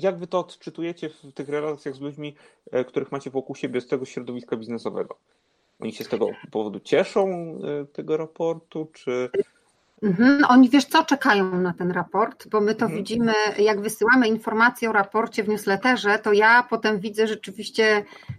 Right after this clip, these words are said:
Speaker 2: klikalność tego, e, newslettera
Speaker 1: Mhm.
Speaker 2: i, e, i linku do,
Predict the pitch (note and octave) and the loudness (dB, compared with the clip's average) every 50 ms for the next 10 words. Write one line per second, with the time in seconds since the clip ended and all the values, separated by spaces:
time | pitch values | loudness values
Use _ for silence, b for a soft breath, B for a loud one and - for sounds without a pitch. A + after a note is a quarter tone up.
0 | - - - G#3+ A3 - - - A#3+ A3+ A3 G#3 G3 - A#3+ - G3+ - - - | -6 -2 -2 0 0 2 4 4 6 6 6 4 4 2 0 -2 -6 -8 -6 -4
1 | F#3+ E3+ - F#3 F#3 F3+ F3+ F3+ F3 - - _ - F#3+ F#3 G3 G#3 G3+ G#3 - | -4 0 2 2 4 4 4 2 0 -2 -4 _ 0 0 2 2 2 0 0 -2
2 | G3+ - C3+ D3 G#3+ G#3+ G#3 G3+ G3 - - G3 F#3+ F#3+ F#3 F#3 F#3 - - G3 | -2 0 0 0 0 2 2 0 -2 -2 -2 -2 0 0 2 2 0 0 0 0
3 | G3+ - - - G3+ G3 F#3+ F#3+ F#3+ F#3+ F#3 F#3 F#3 G3 G3 G#3+ G#3 G3+ G3+ - | -2 -2 -2 -4 -2 -2 -2 -2 -2 -2 -2 -2 0 0 2 2 2 0 0 -2
4 | G3 F#3+ F#3 F#3 G3+ G3 F#3+ F#3 F#3 F#3 F3+ F3+ | -4 -4 -2 0 0 2 2 2 2 2 0 -2